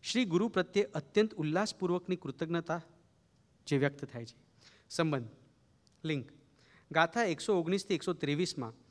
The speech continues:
પરમ કૃપાઉદેવ છ પદની સમજણનો સાર શિષ્ય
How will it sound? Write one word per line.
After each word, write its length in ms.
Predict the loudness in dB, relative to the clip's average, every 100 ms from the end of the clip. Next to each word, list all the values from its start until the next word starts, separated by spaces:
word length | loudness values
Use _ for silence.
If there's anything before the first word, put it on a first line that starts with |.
| _ 4
પરમ 200 | 6 6
કૃપાઉદેવ 540 | 4 4 4 4 -2 -6 -20 -12
છ 120 | 4 6
પદની 480 | 8 6 4 4
સમજણનો 500 | 4 2 4 4 4
સાર 340 | 2 4 2 2 -8 -20 -20 _
શિષ્ય 480 | -6 -2 2 2 2